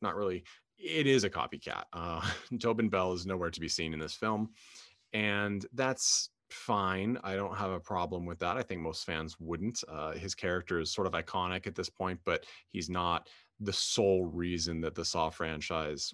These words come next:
was successful. Uh, the Saw franchise,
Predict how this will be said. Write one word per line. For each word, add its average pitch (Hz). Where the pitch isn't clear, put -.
was 90
successful. -
Uh, 156
the 143
Saw 214
franchise, 170